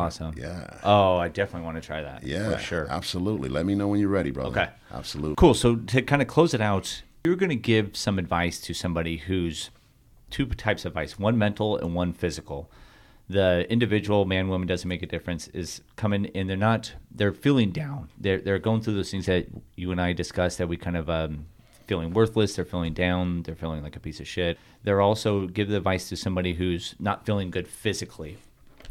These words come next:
Speaker 1: What's some things that you would say to start, try, think about in those, in the mind and body? What kind of advice would you give?
Speaker 2: Hmm. When a person comes in, they're feeling down, okay?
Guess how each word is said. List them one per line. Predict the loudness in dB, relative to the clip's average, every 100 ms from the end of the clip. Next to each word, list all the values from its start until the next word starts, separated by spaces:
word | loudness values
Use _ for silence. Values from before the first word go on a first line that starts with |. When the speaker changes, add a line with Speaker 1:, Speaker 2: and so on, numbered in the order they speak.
| -4
Speaker 1:
What's | -2 0
some | 0
things | 0 -2 -4
that | -4
you | -4 0
would | -2 -4
say | 0 2 4 0
to | -4 -4 -4 -4
start, | -2 4 6 4 0
try, | -2 2 2 2
think | -2 -6 -4
about | 0 2 2 0 -6 -10
in | -6 -2 0
those, | 0 -2 -4
in | -6
the | -4
mind | -2 -2 -2
and | -4
body? | -6 -6 -8 -12 -16 -20 -16
What | -10
kind | -6
of | -6
advice | -6 -8 -8
would | -12
you | -12
give? | -14 -18 _ _ _ -8
Speaker 2:
Hmm. | -6 -8 -12 _ _ _ _ _ _ _ _ _ _ -8
When | -6
a |
person | -2 -2 -4
comes | -4 -2 -2
in, | -2
they're | -4
feeling | -4 -2 -2
down, | -2 -4 -6 -14 _ _ _ _ _ _ _ _ -14
okay? | -10 -8 -8